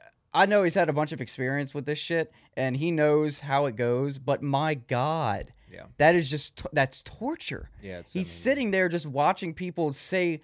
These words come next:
Speaker 1: false shit, false narratives, headlines after headline after headline, burying him deeper and deeper
Speaker 2: Just
Speaker 1: and
Speaker 2: getting ripped
Speaker 1: deeper.
Speaker 2: apart.
Speaker 1: And then all this comes out, and then he doesn't even say, "I told you so." He just goes
Speaker 2: Oh,
Speaker 1: through
Speaker 2: no,
Speaker 1: and
Speaker 2: no
Speaker 1: lets it speak
Speaker 2: apologies
Speaker 1: for
Speaker 2: were ever
Speaker 1: itself.
Speaker 2: given either.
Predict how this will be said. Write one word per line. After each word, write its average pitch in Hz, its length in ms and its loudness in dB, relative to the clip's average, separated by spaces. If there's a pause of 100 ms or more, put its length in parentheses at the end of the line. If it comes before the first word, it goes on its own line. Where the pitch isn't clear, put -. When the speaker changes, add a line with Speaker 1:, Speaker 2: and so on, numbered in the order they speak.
(220)
Speaker 1:
false 175 400 2
shit, - 480 -2
false 160 300 4
narratives, 135 680 0 (200)
headlines 123 720 0
after 101 280 -2
headline 123 520 2
after 101 240 -6
headline, 123 640 -2 (340)
burying 170 520 4
him 139 200 0
deeper 180 460 -2
and 131 200 -2
deeper 156 380 -4
Speaker 2:
Just 113 80 0
Speaker 1:
and 113 80 -6
Speaker 2:
getting 151 220 -4
ripped 113 140 -4
Speaker 1:
deeper. 95 120 -4
Speaker 2:
apart. 104 340 -8 (300)
Speaker 1:
And 151 200 2
then 175 180 4
all 170 180 8
this 180 180 0
comes 160 280 -2
out, 151 280 6
and 147 140 -2
then 139 120 -2
he 139 160 -2
doesn't 156 240 -6
even 147 160 -6
say, 143 240 0
"I 135 120 4
told 143 280 -2
you 123 60 -6
so." 120 180 -2
He 123 100 -2
just 127 340 -10
goes 139 260 0
Speaker 2:
Oh, 135 100 0
Speaker 1:
through 151 100 2
Speaker 2:
no, 147 60 2
Speaker 1:
and 131 140 -2
Speaker 2:
no 135 80 0
Speaker 1:
lets 147 160 0
it 147 40 -8
speak 139 40 -6
Speaker 2:
apologies 147 280 0
Speaker 1:
for - 60 -8
Speaker 2:
were 151 80 -2
ever - 20 -2
Speaker 1:
itself. 110 380 -2
Speaker 2:
given 110 300 -8
either. 98 320 -6